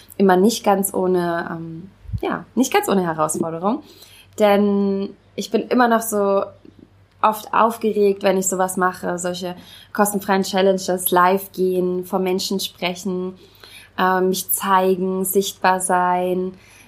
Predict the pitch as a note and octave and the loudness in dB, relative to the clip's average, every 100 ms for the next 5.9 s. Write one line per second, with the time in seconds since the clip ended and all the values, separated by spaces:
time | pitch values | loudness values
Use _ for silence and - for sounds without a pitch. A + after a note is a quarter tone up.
0 | _ _ _ - G#3+ G#3+ B3 - A#3+ A#3 | _ _ _ -4 -4 -2 -2 0 0 2
1 | C4 B3 B3 B3 B3+ B3 A#3+ A3+ A3+ A3+ | 0 2 0 2 2 2 0 -2 0 0
2 | G#3+ G#3 G#3 - G#3+ - G#3+ - - B3+ | 0 -2 -4 -4 -4 -4 -4 -4 0 2
3 | C4+ C4+ B3 A3 G#3 G#3 - G#3 F#3+ F#3 | 4 2 2 2 2 0 -6 -6 -4 -4
4 | F#3 F#3 F3+ F3+ F3 F#3+ F3 F3+ - - | -4 -6 -6 -4 -4 -6 -8 -6 -6 -6
5 | - F#3+ F3+ G3 G3 G3 G3+ G3 | -6 -6 -4 -2 -2 -4 -6 -6